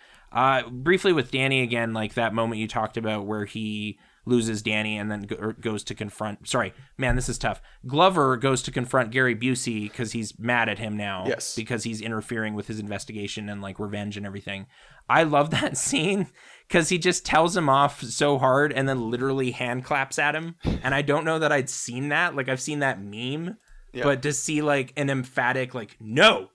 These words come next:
Speaker 1: it was just, like, that was pretty cool, actually. That's, that's great. But it's one of those things that makes me wish Danny got more, like,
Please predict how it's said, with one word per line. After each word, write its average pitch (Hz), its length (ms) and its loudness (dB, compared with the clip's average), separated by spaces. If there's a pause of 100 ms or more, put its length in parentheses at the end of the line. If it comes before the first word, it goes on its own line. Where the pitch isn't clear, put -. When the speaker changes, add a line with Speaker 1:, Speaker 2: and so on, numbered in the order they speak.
Speaker 1:
it 135 140 -2
was 131 140 -4
just, 131 220 -10
like, 120 180 -6 (340)
that 123 160 -2
was - 140 -8
pretty 107 260 -10
cool, 101 260 -10
actually. 101 300 -12
That's, 107 340 -14
that's 113 220 -10
great. 113 240 -6 (300)
But 160 100 2
it's 165 120 -2
one 190 120 2
of 208 60 2
those 196 180 2
things 170 240 -2
that 160 120 -2
makes 147 200 -6
me 151 80 -4
wish 131 380 -2
Danny 123 300 -6
got 127 220 -2
more, 131 220 -2
like, 117 300 -2